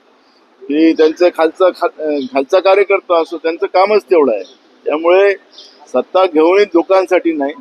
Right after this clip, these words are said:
सत्ता सत्तेसाठी, अ, आणि पैसा कमवणं आणि त्याच्यावरून पुन्हा सत्ता कमवणं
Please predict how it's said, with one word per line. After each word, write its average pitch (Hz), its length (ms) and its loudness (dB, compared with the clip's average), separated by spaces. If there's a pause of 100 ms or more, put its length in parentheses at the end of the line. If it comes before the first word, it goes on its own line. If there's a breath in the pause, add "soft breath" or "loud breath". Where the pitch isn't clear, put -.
(400)
सत्ता 170 300 -2
सत्तेसाठी, 151 800 0 (1120)
अ, 127 80 -4 (260)
आणि 135 360 2 (100)
पैसा 156 280 2
कमवणं 151 480 -2 (360)
आणि 131 160 -10 (120)
त्याच्यावरून 180 380 0
पुन्हा 180 300 0
सत्ता 175 340 -2
कमवणं 135 500 -4